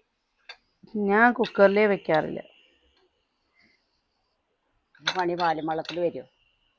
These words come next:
Speaker 1: ഏ, പച്ചരി ഉണ്ടോ? ഉണ്ണിയപ്പം, എണ്ണയിലപ്പം ഉണ്ടാക്കായിരുന്നു. ഇവിടെ വരുമ്പോഴാണ് എണ്ണയിലപ്പം ഉണ്ടാക്കാനൊരു പൂതി.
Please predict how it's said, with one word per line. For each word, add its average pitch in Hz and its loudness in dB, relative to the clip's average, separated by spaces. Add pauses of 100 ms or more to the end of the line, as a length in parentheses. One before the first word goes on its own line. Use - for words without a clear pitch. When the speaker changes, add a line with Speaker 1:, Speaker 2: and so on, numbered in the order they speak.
(1120)
Speaker 1:
ഏ, 220 6 (1400)
പച്ചരി 311 12
ഉണ്ടോ? 233 12
ഉണ്ണിയപ്പം, 240 10
എണ്ണയിലപ്പം 247 12
ഉണ്ടാക്കായിരുന്നു. 196 8
ഇവിടെ 220 8
വരുമ്പോഴാണ് 208 8
എണ്ണയിലപ്പം 175 4
ഉണ്ടാക്കാനൊരു 165 2
പൂതി. 160 -8